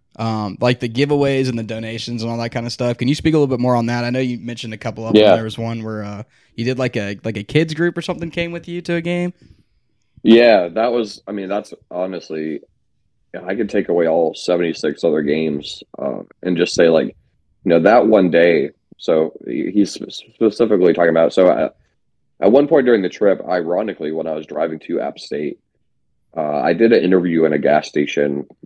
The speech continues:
Speaker 2: parking lot, and it was for some comp-, some, like, national thing, and they put it on YouTube. And,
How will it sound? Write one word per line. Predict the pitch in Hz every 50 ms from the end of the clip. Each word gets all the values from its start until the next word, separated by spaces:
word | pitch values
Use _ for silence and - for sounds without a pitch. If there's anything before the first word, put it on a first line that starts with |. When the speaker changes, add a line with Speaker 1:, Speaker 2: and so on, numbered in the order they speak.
| - -
Speaker 2:
parking | - 73 76 78 76 76
lot, | 69 71 71 76 76 69 - - -
and | 71 76 78
it | 71
was | 64 67 -
for | - 82 76 73 73 69 65 _ _ _ _ _ _ _ _
some | - - - 76 76
comp-, | - - 65 - _ _ _
some, | - - 104 95 82 78 - - -
like, | 71 82 80
national | 76 78 73 71 - - 82 82 78 78 76
thing, | - 80 80 82
and | 82 85
they | 85
put | - 143 147
it | 151 139
on | 120 101
YouTube. | 104 113 104 - - 87 85 82 - - _ _ _ _ _ _ _ _ _ _ -
And, | 82 90 87 85 80 78 78 76 -